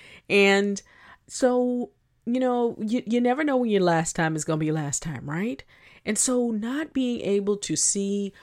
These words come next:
my peeps was really something that, uh, it shook me, right? It shook me because we, we were so in the groove and so used to being able to do whatever we wanted to do,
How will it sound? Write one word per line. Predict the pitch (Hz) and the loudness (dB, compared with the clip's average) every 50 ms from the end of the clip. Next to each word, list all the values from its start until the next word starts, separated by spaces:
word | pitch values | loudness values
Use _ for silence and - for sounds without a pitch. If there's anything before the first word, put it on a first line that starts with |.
| _ _ _ | _ _ _
my | 160 165 156 - - | -4 -2 -2 -4 -4
peeps | - - 330 339 294 208 151 - - - - - - - - - - - _ _ | 0 2 4 4 4 2 0 -4 -8 -8 -8 -8 -8 -10 -16 -20 -20 -20 _ _
was | 196 202 196 180 | 2 4 4 4
really | 196 202 220 254 330 392 466 508 370 196 151 127 117 - - - - - _ _ _ _ | 0 -2 -2 0 2 2 2 2 2 0 0 -2 -4 -6 -10 -14 -16 -20 _ _ _ _
something | - - - 226 226 202 214 202 185 170 | -2 0 2 2 2 2 0 0 0 0
that, | 165 156 151 143 - - | -2 -2 -2 -4 -6 -6
uh, | - 147 139 - 113 113 - - _ _ _ _ _ _ _ _ _ _ _ _ _ _ _ _ - - | -6 -6 -6 -6 -10 -12 -14 -16 _ _ _ _ _ _ _ _ _ _ _ _ _ _ _ _ -14 -8
it | - 190 | -4 -2
shook | - - 381 453 415 - | 0 2 2 0 0 -2
me, | 175 143 113 - - 165 - _ _ | -6 -6 -6 -8 -14 -20 -20 _ _
right? | - 170 170 175 190 220 - - | -6 -4 -2 -2 -2 -2 -2 -4
It | 185 - | -2 0
shook | - - 277 269 - 175 | 0 0 0 0 -2 -4
me | 160 156 156 | -6 -6 -6
because | 156 165 185 196 175 170 165 - - - | -6 -4 -2 0 0 2 0 -2 -2 -2
we, | 175 180 190 196 | -4 -2 -2 -2
we | 185 180 - - 156 160 170 190 208 | -4 -6 -6 -8 -6 -2 0 0 0
were | 196 190 | 0 0
so | 175 - - - - - - - 208 202 202 196 196 190 190 185 - | 0 2 0 2 2 0 2 2 4 4 4 4 4 2 2 0 -2
in | - 170 190 190 185 185 185 185 185 175 | -2 -2 -2 0 0 0 0 -2 -2 -2
the | 170 165 | -2 -2
groove | 156 143 185 180 185 185 180 185 180 170 | -2 -2 -2 0 0 2 0 0 -2 -2
and | 170 165 160 | -4 -2 0
so | - - 190 180 175 170 | 0 2 2 2 0 0
used | 156 143 151 185 196 196 180 - - - | -4 -4 -4 -2 -2 -2 -2 -4 -4 -4
to | - 170 165 | -4 -4 -4
being | 151 165 165 165 160 156 | -2 -2 -2 -2 -4 -4
able | 160 160 151 160 | -4 -4 -6 -6
to | - - 147 | -8 -8 -6
do | 156 160 151 | -4 -4 -2
whatever | 156 160 165 170 170 | -2 -4 -4 -6 -6
we | 160 160 151 | -6 -6 -6
wanted | 147 160 165 170 - - - | -6 -6 -6 -6 -8 -8 -8
to | - 151 | -8 -2
do, | 151 180 220 220 180 160 156 156 | 0 2 2 4 4 2 0 -2